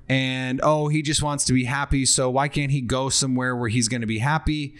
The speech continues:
Well, it's, the world's not like that, and he signed a contract. But there are people who are, who are saying that and who are going to say that.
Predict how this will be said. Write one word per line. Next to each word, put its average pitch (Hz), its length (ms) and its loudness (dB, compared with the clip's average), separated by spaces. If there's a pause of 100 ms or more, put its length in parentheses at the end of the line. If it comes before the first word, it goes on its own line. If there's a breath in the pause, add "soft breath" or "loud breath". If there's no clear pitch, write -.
(400 loud breath)
Well, 156 640 2
it's, 131 200 2
the - 140 0
world's 165 380 2
not 143 260 0
like 123 240 -2
that, 104 200 0
and 101 80 -2
he 101 60 -2
signed 117 260 2
a - 40 -4
contract. 90 520 -4 (680)
But 180 200 4
there 170 140 2
are 175 120 0
people 170 760 2 (520)
who 147 180 6
are, 143 500 0
who 127 220 4
are 135 240 2
saying 147 460 0
that 95 300 -2 (280 loud breath)
and 139 100 4
who 143 140 4
are 151 120 0
going 156 360 2
to - 100 2
say 95 160 -2
that. - 240 -6